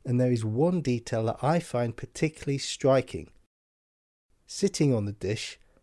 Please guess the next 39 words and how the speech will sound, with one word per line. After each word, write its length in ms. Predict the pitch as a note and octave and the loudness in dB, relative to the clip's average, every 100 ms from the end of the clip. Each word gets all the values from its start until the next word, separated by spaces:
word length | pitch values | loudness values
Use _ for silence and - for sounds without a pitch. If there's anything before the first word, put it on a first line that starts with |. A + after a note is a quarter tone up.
| _ _ | _ _
is 160 | C3+ C3+ | -2 0
a 40 | |
fly. 500 | - - E3 G#2 G2 - _ _ _ _ _ _ _ _ _ | 0 4 4 4 -2 -12 _ _ _ _ _ _ _ _ _
It's 140 | C3 - | -2 0
a 60 | |
detail 540 | C3 F#3+ F#3+ - D3 C#3 | 2 2 0 2 2 4
that 200 | C3+ - | 2 0
throws 460 | - E3 F3+ C#3+ A2+ | 6 8 8 6 4
me 180 | G#2+ | 0
and 100 | G#2 | 2
then 180 | B2 B2 | 2 2
draws 460 | G#2+ B2+ C#3 C3 A#2+ | 2 4 6 4 2
me 120 | B2 - | -2 -2
in 220 | C3+ G#2+ | -2 -2
every 240 | G#2 A2+ G#2+ | -2 -2 -6
time 420 | - B2+ B2 A2+ | -4 -2 0 -2
I 80 | G#2+ | -4
see 280 | - C3+ | -4 -6
it. 120 | F#2 - _ _ _ _ _ _ _ _ _ | -6 -8 _ _ _ _ _ _ _ _ _
The 120 | C3 | -2
whole 280 | A#2+ D#3+ F#3+ | 4 4 4
piece 480 | F3+ - F2 - - - _ - | 0 -6 -8 -8 -12 -20 _ -6
is 120 | C3 | -6
pretty 320 | - C3+ - | 0 0 0
realistic 580 | A2+ A2+ A2 A#2 - - - | 0 0 0 -2 -4 -10 -2
anyway, 560 | B2+ C3 G2 F2+ F#2+ - _ _ _ _ _ - | 2 2 0 -6 -14 -20 _ _ _ _ _ 0
the 140 | B2+ | 4
envelope 640 | B2+ C3+ B2 A#2+ B2 - - | 6 6 4 4 2 -2 -4
with 80 | |
its 220 | A#2+ - - | -4 -6 -8
postmark, 760 | - B2 - A#2 A2 G#2 - | 2 2 2 -2 -2 -2 -6
for 140 | - A2 | -6 -6
example, 800 | A2 A2 A2 A2 A2+ A2 A2 _ _ _ _ _ _ _ | -4 -4 -2 -2 -4 -8 -8 _ _ _ _ _ _ _
but 140 | C3+ - | -4 -2
it 140 | D3 | -4
is 260 | - C#3 C3+ | 0 0 2
the 140 | C3+ | 4
almost 480 | D3 D3+ D3 - - | 4 6 2 0 0
oxymoronic 800 | D#3+ D#3+ - D3 C#3+ C#3+ D3+ C#3+ | 0 0 0 2 4 4 2 0